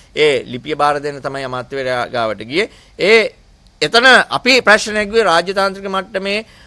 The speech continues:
රටට අගෞරවයක් වෙලා තියෙනවා. බහරේන් වලදී අත්අඩංගුවට ගත්තේ රටවැසියෙක්.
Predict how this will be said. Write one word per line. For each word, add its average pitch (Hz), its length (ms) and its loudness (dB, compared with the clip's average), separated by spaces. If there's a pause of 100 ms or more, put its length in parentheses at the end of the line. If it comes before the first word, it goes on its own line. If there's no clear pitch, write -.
රටට 139 380 0
අගෞරවයක් 180 560 4
වෙලා 180 260 2
තියෙනවා. 185 340 -4
බහරේන් 156 460 0
වලදී 180 280 -2
අත්අඩංගුවට 175 580 -4
ගත්තේ 175 320 -2
රටවැසියෙක්. 175 640 2